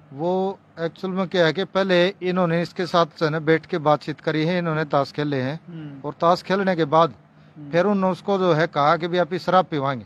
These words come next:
Speaker 2: हम्म।
Speaker 1: पहले उसको शराब पिलाई गई है।
Speaker 2: हम्म।
Speaker 1: और शराब पिलाने के बाद में जब ये हो गया कि ये मतलब हमारे साथ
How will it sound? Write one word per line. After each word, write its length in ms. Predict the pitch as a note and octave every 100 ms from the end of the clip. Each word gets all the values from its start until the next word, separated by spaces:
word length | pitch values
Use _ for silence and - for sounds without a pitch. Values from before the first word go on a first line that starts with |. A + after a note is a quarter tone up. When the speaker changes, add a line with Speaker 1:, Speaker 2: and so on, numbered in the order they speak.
| - _ E3
Speaker 2:
हम्म। 340 | D#3+ D#3 C#3
Speaker 1:
पहले 200 | F3 G3
उसको 260 | F3+ - F3
शराब 280 | F#3 F#3
पिलाई 320 | - E3+ D#3+ D3
गई 160 | D3
है। 180 | C#3 D#3+
Speaker 2:
हम्म। 460 | G3 _ _ E3 D#3
Speaker 1:
और 80 |
शराब 340 | C#3+ - G3+ G3+
पिलाने 340 | F#3 F3+ G3 G#3+
के 100 | F3+
बाद 240 | D#3+ D#3
में 240 | D3+ F#3 F#3+ _ _ _
जब 180 | D#3 E3+
ये 140 | E3+ A3+
हो 160 | G3
गया 160 | D3+ E3
कि 120 | F3+
ये 380 | F#3+ G#3 G3+ G3+ _ _ -
मतलब 220 | F3 F#3
हमारे 340 | F#3 D3 D3+ F3+
साथ 160 | F#3